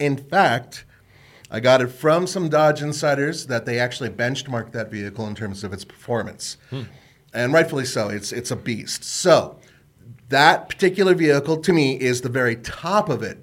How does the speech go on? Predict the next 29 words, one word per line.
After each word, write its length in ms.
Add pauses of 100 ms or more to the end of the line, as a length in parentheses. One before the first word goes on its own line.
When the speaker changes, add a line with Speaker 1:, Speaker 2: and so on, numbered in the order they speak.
(160)
Speaker 1:
And 120
that's 200
the 60
closest 380
you're 100
gonna 160
get 180
to 100
the 140
sport 480
in 120
utility 460
vehicle, 440
right? 340 (1160)
Dodge 380
wants 480
to 360
push 400
that 200
aside 400
and 260
give 200
you 80
a 60
whole 280
new 180
understanding 640
of 100
it. 120